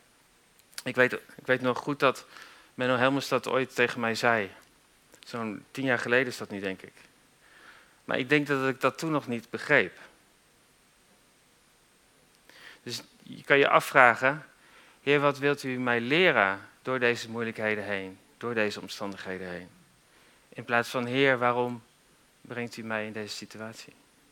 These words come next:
Vraag je af: "Hoe draagt deze situatie bij aan het karakter wat ik nodig heb om straks mijn bestemming te kunnen dragen?"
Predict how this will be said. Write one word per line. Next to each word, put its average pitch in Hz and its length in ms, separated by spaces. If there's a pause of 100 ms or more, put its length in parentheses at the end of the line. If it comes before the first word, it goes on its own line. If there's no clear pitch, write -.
(1900)
Vraag - 280
je - 80
af: - 320 (300)
"Hoe 139 180 (220)
draagt 143 400
deze 147 220
situatie 131 480
bij 131 500 (520)
aan 123 120
het 113 140
karakter 131 360
wat 113 140
ik 110 100
nodig 147 380
heb 98 280 (500)
om 113 140
straks - 300
mijn 107 180
bestemming 113 400
te - 80
kunnen 107 200
dragen?" 110 440